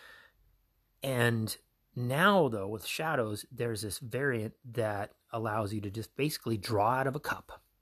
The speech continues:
And so you, you take the cards, you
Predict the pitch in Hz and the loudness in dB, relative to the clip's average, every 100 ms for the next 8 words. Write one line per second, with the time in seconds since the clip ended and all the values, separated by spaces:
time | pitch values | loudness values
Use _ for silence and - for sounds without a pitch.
0 | - 107 104 - 113 107 - - - 110 | -8 -6 -2 2 4 2 -2 -20 -8 -8
1 | 113 117 98 - _ _ _ - 135 - | -8 -10 -12 -14 _ _ _ -4 -2 -2
2 | 139 151 160 180 165 - 123 | 6 8 10 8 0 -10 -12